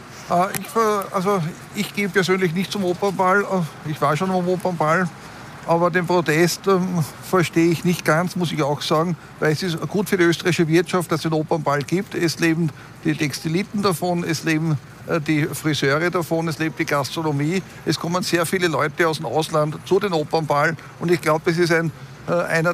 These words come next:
der Highlights, was wir haben, neben dem Neujahrskonzert, den Opernball. Und dann gibt's vielleicht noch ein, zwei, also Hahnenkammrennen in Kitzbühel, das sind so die Highlights in Österreich. Und warum soll man jetzt ganz einfach, äh, die Leute zahlen ja alle. Und ich hab Mitarbeiter,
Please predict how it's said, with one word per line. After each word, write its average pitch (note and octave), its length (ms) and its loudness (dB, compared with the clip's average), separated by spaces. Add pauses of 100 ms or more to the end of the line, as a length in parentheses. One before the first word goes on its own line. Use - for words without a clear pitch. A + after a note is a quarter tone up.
(140)
der D#3 260 4
Highlights, D#3+ 540 0
was F3 140 0
wir D#3+ 120 4
haben, D#3+ 180 0
neben E3+ 140 -2
dem D#3 120 0
Neujahrskonzert, D3 880 0
den D3+ 100 -4
Opernball. D3 680 0 (520)
Und D3+ 200 0
dann D3+ 100 2
gibt's D#3+ 240 -2
vielleicht D#3 300 -2
noch D#3 140 -2
ein, D3+ 200 0
zwei, C#3+ 380 2 (720)
also C#3 200 -6
Hahnenkammrennen D#3 600 -2
in D3+ 80 -2
Kitzbühel, D#3+ 460 -2
das D#3+ 160 -2
sind E3 140 -2
so D#3 100 -4
die D#3 180 0 (100)
Highlights D#3 440 0
in D#3 80 -2
Österreich. C#3+ 480 -2 (280)
Und D#3 120 0
warum E3 320 2
soll E3 240 2
man F#3 140 0
jetzt - 140 -4
ganz E3 200 0
einfach, D3+ 400 0 (340)
äh, - 80 0
die D#3 100 0
Leute D3 360 0
zahlen E3 280 2
ja D#3+ 120 4
alle. C3 160 2
Und C#3+ 80 -2
ich D3 120 -2
hab D3+ 140 2
Mitarbeiter, E3+ 720 2